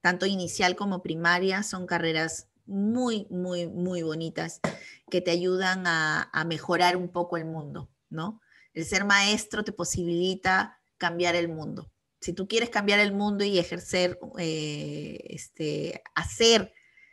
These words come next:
eh, un, un ambiente mejor, ¿no? Formar personas, este, que sean mucho más empáticas, mucho más asertivas, que ayuden a, a, a hacer un mundo mejor, maestro.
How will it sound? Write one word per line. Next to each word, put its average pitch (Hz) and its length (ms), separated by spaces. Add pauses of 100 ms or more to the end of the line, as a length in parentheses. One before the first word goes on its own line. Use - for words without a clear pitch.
(220)
eh, 156 640
un, 175 960
un 175 520
ambiente 180 440
mejor, 208 520 (480)
¿no? 180 320 (160)
Formar 180 500
personas, 170 760
este, - 360
que 165 100
sean 175 360
mucho 175 220
más 165 280
empáticas, 170 800
mucho 165 220
más 156 160
asertivas, 165 720
que 165 340
ayuden 180 640
a, 151 340
a, 160 180 (100)
a - 100
hacer 175 260
un 175 120
mundo 180 180
mejor, - 400 (460)
maestro. 160 500